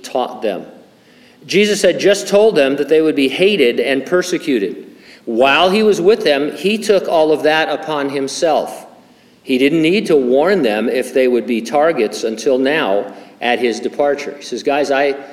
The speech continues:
I've been bearing the brunt of this, but now when I'm gone,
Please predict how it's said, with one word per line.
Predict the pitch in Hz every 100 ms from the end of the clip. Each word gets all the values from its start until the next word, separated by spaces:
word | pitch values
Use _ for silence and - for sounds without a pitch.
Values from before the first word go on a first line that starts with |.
| - - -
I've | 131 160
been | 156 135
bearing | 139 143 131
the |
brunt | 104 120 143 143
of | 117
this, | 117 110 110
but | 104
now | 117 127 147 135
when | 120
I'm | 107 107
gone, | 135 156 117 110 107